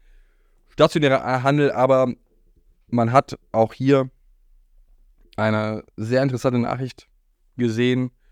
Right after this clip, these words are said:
Und zwar geht's um Decathlon und Bergfreunde. Und Decathlon hat die Bergfreunde gekauft, ja, also Backcountry, zu denen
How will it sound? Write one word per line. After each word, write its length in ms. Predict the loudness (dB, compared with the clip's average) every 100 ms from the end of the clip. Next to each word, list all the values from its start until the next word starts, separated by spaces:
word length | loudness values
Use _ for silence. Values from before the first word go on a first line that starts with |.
| _ _
Und 180 | -8 -6
zwar 240 | 0 2 2
geht's 280 | -2 -6
um 200 | -6 -4
Decathlon 400 | -2 -2 -2 -2
und 80 | -2
Bergfreunde. 420 | -2 -2 -4 -6
Und 100 | -4
Decathlon 400 | -4 -2 -2 -2
hat 200 | -4 -4
die 240 | -4 -2 -4
Bergfreunde 840 | -2 -2 -2 -6 -6 -2 -2 -4 -10 _ _ _ _ _ _ _ _ _ _ _
gekauft, 500 | -10 0 0 0 _ -8
ja, 220 | -6 -4
also 160 | -6
Backcountry, 840 | -4 -4 -2 -2 -2 0 -2 -2 -4
zu 140 | -6
denen 400 | -4 -2 -2 -4